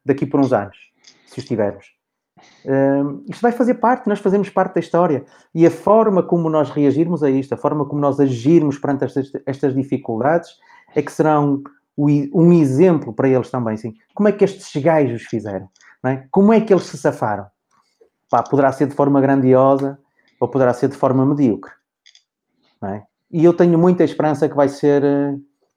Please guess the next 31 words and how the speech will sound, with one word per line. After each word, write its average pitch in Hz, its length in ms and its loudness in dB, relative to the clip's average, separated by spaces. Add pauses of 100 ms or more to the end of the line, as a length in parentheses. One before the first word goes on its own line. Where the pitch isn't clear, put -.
(460)
eu 170 160 4
acho 180 160 2
que - 60 -6
vamos 175 260 4 (100)
al-, 175 360 2
ainda, 202 560 4 (280)
ainda 220 320 4
vamos 190 300 2
viver 180 640 2 (100)
para 160 140 4
dizer, 147 280 0
"Opá, 120 360 0
eu 139 160 4
vi 139 200 2
aqui 143 200 0
transformação." 143 680 -2
E 175 60 4
eu 180 40 6
lembro-me 214 320 4
há 180 60 2
vinte 175 320 0
anos, 147 400 -2
ó 151 100 -2
Carlos, 127 440 -2 (680)
quando 165 180 0
se - 60 -12
falava 156 240 4
dos 131 100 0
automóveis 139 540 2
elétricos, 127 600 0 (880)
lembras-te? 151 460 2